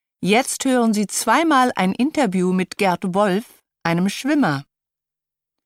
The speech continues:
Hören Sie gut zu und beantworten Sie die Fragen.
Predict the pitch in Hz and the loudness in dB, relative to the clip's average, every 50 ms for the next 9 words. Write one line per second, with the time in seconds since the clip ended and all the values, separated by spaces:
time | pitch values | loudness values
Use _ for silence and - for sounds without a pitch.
0 | _ _ _ _ _ _ _ _ _ - 208 214 208 208 202 185 185 240 - - | _ _ _ _ _ _ _ _ _ 0 2 2 2 2 2 0 0 -2 0 0
1 | 285 370 - - - - 262 254 254 302 - - 240 240 240 - - 208 - 196 | -2 -2 -2 -4 -4 -2 0 0 0 0 0 0 0 -2 0 0 -2 0 0 0
2 | 190 202 - 214 208 214 - _ - 254 247 233 170 - 196 208 - - 202 180 | 0 -2 0 0 -2 -2 -2 _ -2 -2 -2 -2 -2 -2 -4 -4 -4 -2 0 0
3 | 170 165 170 - 151 143 139 135 135 | 0 0 -2 -2 -4 -4 -4 -6 -8